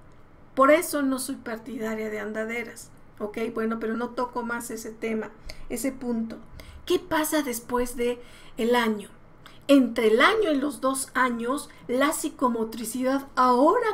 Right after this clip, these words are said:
cubre una relevancia igual de importante o superior. ¿Por qué? Porque entre el año y los dos años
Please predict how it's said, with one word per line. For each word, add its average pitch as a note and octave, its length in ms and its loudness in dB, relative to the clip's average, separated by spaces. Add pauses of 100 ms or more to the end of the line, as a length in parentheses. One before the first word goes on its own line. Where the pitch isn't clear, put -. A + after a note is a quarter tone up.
cubre D4+ 320 2
una C#4+ 260 2
relevancia A#3+ 840 -4 (480)
igual C4+ 600 6
de A4+ 160 4
importante D4 960 0
o A#3 120 -2
superior. A#3 880 -6
¿Por C4 260 -2
qué? C4+ 340 0 (400)
Porque C4+ 400 2
entre A#3+ 300 -4
el A#3+ 100 0
año F4+ 320 2
y B3+ 40 0
los A3 260 -4
dos C#4+ 260 -4
años C4+ 400 -2